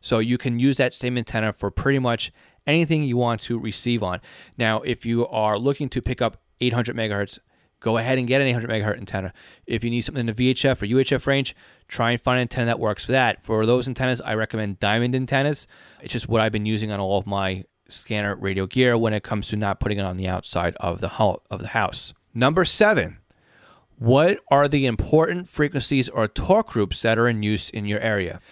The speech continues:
Now, obviously, we wanna know where our local fire department, police department are, right? But we also wanna think about ham radio repeaters. Now, a lot of the times, amateur radio operators, also known as ham radio operators,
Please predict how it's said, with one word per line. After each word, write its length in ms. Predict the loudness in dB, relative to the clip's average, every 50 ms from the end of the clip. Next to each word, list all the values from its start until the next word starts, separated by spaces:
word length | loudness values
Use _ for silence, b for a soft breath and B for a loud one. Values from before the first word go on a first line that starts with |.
| b b b
Now, 260 | 2 2 4 4 2
obviously, 420 | 2 2 2 4 4 4 2 2 2
we 80 | 4
wanna 200 | 4 4 4 2
know 160 | 2 2 4
where 160 | 4 4 4 4
our 80 | 4
local 240 | 4 2 0 -2 -6
fire 220 | 0 2 4 4
department, 380 | 4 2 0 0 -2 -2 -4 -2
police 180 | -2 -2 -2 -2
department 320 | -2 -4 -4 -4 -4 -6
are, 160 | -6 -4 -4
right? 240 | -2 -2 -2 -4 -4 b b b b b _
But 80 | 0 2
we 120 | 4 4
also 340 | 6 4 4 4 2 2 2
wanna 280 | 4 4 4 4 4 2
think 340 | 2 0 0 0 -2 -6 -16 _ _ _
about 440 | 0 2 4 4 6 4 4 2 -2 _ _ _ _ _ _
ham 340 | -10 -2 2 4 4 6 4
radio 220 | 4 4 4 4
repeaters. 540 | 2 2 0 -2 -4 -2 -4 -4 -6 -8 -10 -6
Now, 260 | -4 -2 -2 0 -2
a 20 | -2
lot 240 | -2 2 2 2 2
of 60 | 2
the 60 | 0
times, 500 | -2 -4 -2 0 2 2 2 0 -4 -2 2 2
amateur 320 | 4 4 4 4 6 6
radio 160 | 6 6 6
operators, 600 | 6 4 4 4 4 4 4 4 4 4 2 0 2
also 260 | 2 2 2 4 2
known 100 | 2 2
as 120 | 2 0 -2
ham 280 | 0 0 2 4 4
radio 160 | 4 4 4
operators, 640 | 4 2 2 2 2 4 4 4 4 4 2 0 -4